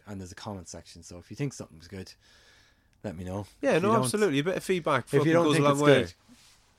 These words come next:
Speaker 2: Shut the fuck up.
Speaker 1: fuck off.
Speaker 2: <laughs>
Speaker 1: Go tell somebody else.
Speaker 2: I think I mentioned this in the break. I was going to ask you, and I'm glad I remembered. If somebody out there is thinking about writing a blog,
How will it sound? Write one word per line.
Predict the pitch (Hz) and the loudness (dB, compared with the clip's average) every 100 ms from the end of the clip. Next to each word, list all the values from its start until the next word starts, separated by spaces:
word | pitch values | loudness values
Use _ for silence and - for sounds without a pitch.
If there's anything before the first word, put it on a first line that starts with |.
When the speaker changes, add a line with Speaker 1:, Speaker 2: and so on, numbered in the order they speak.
| _ | _
Speaker 2:
Shut | - 156 | -2 -2
the | 120 | 0
fuck | 147 117 | 0 2
up. | 117 - | 2 0
Speaker 1:
fuck | 160 90 196 - | -2 2 4 6
off. | 226 - 220 - 214 - - | 4 4 0 2 -4 -2 0
Speaker 2:
<laughs> | |
Speaker 1:
Go | 147 | 2
tell | 143 147 127 | 4 2 2
somebody | 143 120 110 | -2 -2 -2
else. | 104 - - - | -4 -6 -12 0
Speaker 2:
I | 143 | 0
think | 160 160 | 2 0
I | 143 | 0
mentioned | 143 139 143 123 | 0 0 -2 -2
this | - | -2
in | 104 | -4
the | 87 | -6
break. | 104 104 95 | -2 -2 -2
I | 90 | -4
was | 87 82 | -6 -6
going | 92 | -6
to | 85 | -4
ask | 98 92 - | -2 -2 -4
you, | |
and | 78 | -6
I'm | |
glad | 76 104 98 | -2 0 0
I | |
remembered. | 90 92 95 82 - _ _ _ _ _ - - | -2 -2 -2 -4 -10 _ _ _ _ _ -14 -8
If | 107 | -2
somebody | 143 147 127 120 | 0 0 0 0
out | 107 | -2
there | 101 | -2
is | 90 | -4
thinking | - 117 104 95 | -4 -8 -6 -6
about | 90 76 | -6 -4
writing | 92 78 | -4 -6
a | 78 | -8
blog, | 92 87 76 | -4 -2 -4